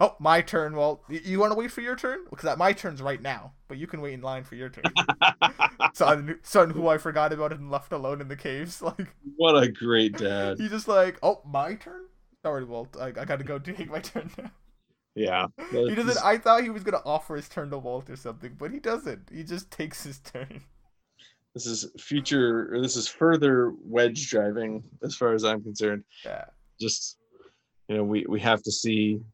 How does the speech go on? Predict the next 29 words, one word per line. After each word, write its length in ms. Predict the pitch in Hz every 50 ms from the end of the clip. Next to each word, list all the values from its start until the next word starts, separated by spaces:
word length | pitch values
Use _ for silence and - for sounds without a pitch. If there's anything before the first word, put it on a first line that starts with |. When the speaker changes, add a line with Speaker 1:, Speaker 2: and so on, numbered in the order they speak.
| _ _ _ _ _ _ -
Speaker 2:
three 180 | 123 123 120
times 720 | 104 - 131 120 110 107 101 101 104 104 - - - - _ _ _ _ _ _ _ _ _ _ _ _ _ _ _ _ -
Walt, 400 | 113 113 113 110 101 90 - - _
I'm 180 | 113 117 110 104
sorry, 220 | - 113 107 95
Walt 380 | 110 110 117 120 113 - - -
pushed 240 | - 110 - - 104
away 260 | 107 107 104 98 92
by 200 | 85 87 87 90
Mike. 320 | 95 92 87 - - - - _ _ _ -
Speaker 1:
You 80 | 254
know, 60 | 254
I, 120 | - 226 214
I 40 | - -
actually 380 | 220 233 262 254 - 254 226
like 200 | 196 185 175 -
what 100 | 160 151
they 60 | 151 135
did 120 | 139 135
in 40 | 127
this 140 | 117 117 120
episode 460 | 117 - 131 - - 120 113 110 - -
with 260 | 131 131 131 131 -
that, 220 | - 113 101 - -
'cause 220 | - 151 143 - _ _ _ _ _ _ _ _ _ _ _
it's 140 | 175 170 180
only 240 | 175 220 233 226 196
very 220 | 170 165 165 156
quick 440 | 139 - - 185 165 - - -